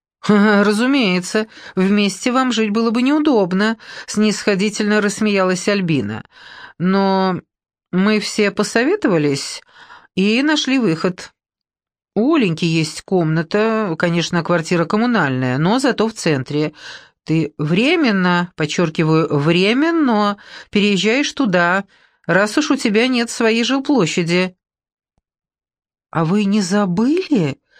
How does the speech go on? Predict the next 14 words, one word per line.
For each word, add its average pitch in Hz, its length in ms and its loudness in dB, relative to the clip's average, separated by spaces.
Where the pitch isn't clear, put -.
что - 280 -2
свою 247 440 0
квартиру 220 480 0
я 190 220 2
отдала, 202 360 2
когда 190 340 0
мы 185 140 0
покупали 208 560 0
этот 240 340 0
дом?» 202 460 2
против 208 460 0
воли 185 380 2
заорала 190 500 0
я. 175 400 0